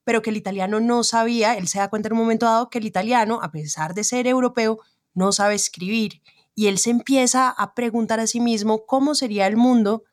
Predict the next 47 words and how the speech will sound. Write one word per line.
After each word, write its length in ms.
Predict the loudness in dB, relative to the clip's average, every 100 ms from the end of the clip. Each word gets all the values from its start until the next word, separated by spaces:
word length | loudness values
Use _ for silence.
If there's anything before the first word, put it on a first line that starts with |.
| _
para 260 | 0 2 2
él 360 | 0 -2 -8 -6
si 260 | -4 -2
él 160 | 0 2
no 100 | 2
hubiera 200 | 2 0
tenido 400 | -2 -2 0 0
la 160 | -2
palabra 440 | -2 0 0 0 -4
y 60 |
sobre 200 | -8 -8
todo 200 | -6 -6
la 140 | -4 -2
palabra 380 | -2 0 0 -2
escrita, 760 | -4 -4 -2 -2 -2 -6 -6 _ _ -14
y 80 | -6
él 40 |
se 100 | -2
empieza 280 | 0 0 2
a 100 | 0
dar 140 | -2 _
cuenta 400 | -8 -6 -6 -4
que 160 | -4 -4
su 280 | -4 -2 0
relación 600 | 2 2 0 0 0 0
con 220 | 0 0
los 180 | 0 0
libros, 480 | -2 -2 -2 -6 -10 _ _ _
o 100 | -4
sea, 180 | -2
que 400 | 0 0 0 -2 -2
si 220 | 0 2
él 120 | 2
tratara 420 | 0 2 2 2
de 100 | -2
quitar 320 | -4 -4 -4
todos 260 | -2 -2 -2
los 120 | -6
libros 280 | -6 -6 -4
de 100 | -2
su 160 | -4 -4
vida 200 | -4 -4
en 80 |
su 100 | -6
formación 440 | -4 -2 -2 -2 -2
de 80 | 0
identidad, 440 | 0 2 2